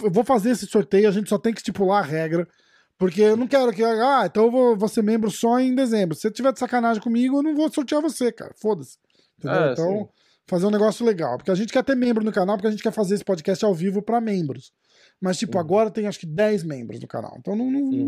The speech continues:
Speaker 2: Uhum.
Speaker 1: dá, né? Então,
Speaker 2: É.
Speaker 1: deixar mais um pouquinho, e aí toda, toda segunda-feira, mais ou menos esse horário, quatro, cinco da tarde, é isso, né?
Speaker 2: Uhum.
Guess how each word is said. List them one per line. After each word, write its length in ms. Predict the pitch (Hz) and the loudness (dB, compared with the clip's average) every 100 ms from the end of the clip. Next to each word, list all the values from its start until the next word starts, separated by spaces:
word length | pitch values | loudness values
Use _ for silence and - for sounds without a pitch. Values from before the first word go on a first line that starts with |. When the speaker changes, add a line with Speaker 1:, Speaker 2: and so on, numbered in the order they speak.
| 277 | 0
Speaker 2:
Uhum. 60 | |
Speaker 1:
dá, 220 | 269 165 135 | 0 0 -2
né? 220 | 170 147 _ _ _ - - | -8 -12 _ _ _ -20 -6
Então, 160 | 196 226 202 233 | -2 -2 -2 -6
Speaker 2:
É. 160 | - - | -6 -4
Speaker 1:
deixar 340 | 185 180 208 | -4 0 0
mais 160 | 196 180 | 0 0
um 40 | |
pouquinho, 540 | 175 190 - 240 269 - _ _ - | -2 -2 0 2 2 -2 _ _ 0
e 100 | 208 | 2
aí 140 | 220 | 2
toda, 380 | - 254 294 302 | 0 0 2 0
toda 400 | _ - 262 277 | _ -2 0 0
segunda-feira, 840 | 262 220 185 - 214 247 170 - _ - | -2 0 -2 0 2 2 0 -4 _ -8
mais 160 | 175 175 | -4 0
ou 80 | 180 | 0
menos 240 | 180 165 | 2 0
esse 180 | 165 165 | 0 0
horário, 400 | 147 175 175 147 _ | 0 2 0 -4 _
quatro, 460 | 165 175 180 - | -2 2 0 -2
cinco 260 | 143 170 165 | -8 -6 -4
da 120 | 135 | -6
tarde, 500 | - 208 214 135 135 _ _ _ - | -2 0 0 -2 -14 _ _ _ -8
é 100 | 165 | -2
isso, 220 | 254 - | -2 -2
né? 120 | 180 226 | -4 -4
Speaker 2:
Uhum. 240 | 110 117 | -8 -12